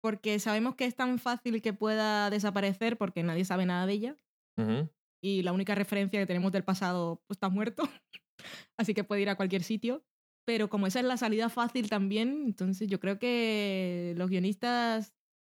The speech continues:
Speaker 1: han tenido un dilema, ya sabrán cómo resolverlo o están en ello y para eso es el parón. Pero claro, tenemos las dos opciones, igual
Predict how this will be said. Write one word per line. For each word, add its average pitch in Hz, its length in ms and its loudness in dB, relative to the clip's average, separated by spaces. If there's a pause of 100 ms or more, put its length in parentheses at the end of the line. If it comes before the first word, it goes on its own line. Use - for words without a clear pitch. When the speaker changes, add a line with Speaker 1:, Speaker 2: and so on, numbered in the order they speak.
(100)
Speaker 1:
han 226 120 0
tenido 220 280 2
un 220 80 2
dilema, 233 420 0 (180)
ya 175 120 0
sabrán 180 320 2
cómo 180 220 0
resolverlo 190 500 -2
o 180 80 2
están 180 240 0
en 180 100 2
ello 214 200 0
y 240 40 0
para 170 160 -2
eso 185 120 -2
es 185 80 -2
el 180 100 0
parón. 196 420 -2 (420)
Pero 185 380 0
claro, 196 280 -2 (140)
tenemos 190 260 0
las 226 120 0
dos 196 160 2
opciones, 202 560 -2
igual 170 720 -4